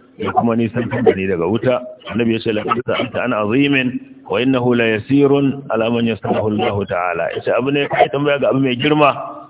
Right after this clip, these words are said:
amma fa abu ne mai sauki ga duk wanda Allah ya sauƙaƙa a gare shi." Ya ce, "Ta'budullaha wa la tushriku bihi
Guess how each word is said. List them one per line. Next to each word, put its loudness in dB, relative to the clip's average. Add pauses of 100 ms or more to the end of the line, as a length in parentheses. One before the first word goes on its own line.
(180)
amma 0
fa 2
abu -2
ne 0
mai 0
sauki -2
ga -4
duk -2
wanda 0
Allah -4
ya -8
sauƙaƙa -2
a -6
gare -12
shi." -16 (640)
Ya -4
ce, 4
"Ta'budullaha 0
wa 0
la 0
tushriku -4
bihi -2